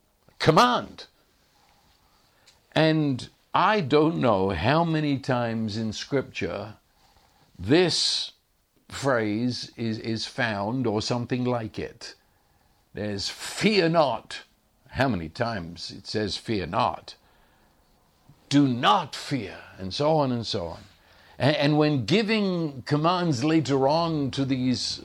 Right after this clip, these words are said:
uh, the children of these people, um,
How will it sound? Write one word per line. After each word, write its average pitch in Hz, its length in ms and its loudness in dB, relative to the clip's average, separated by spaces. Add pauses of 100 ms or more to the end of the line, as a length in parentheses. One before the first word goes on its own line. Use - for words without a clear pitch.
uh, 110 80 -4
the 104 160 -4
children 151 520 2
of 101 120 -2
these 107 220 -2
people, 95 460 -8 (440)
um, 98 580 -6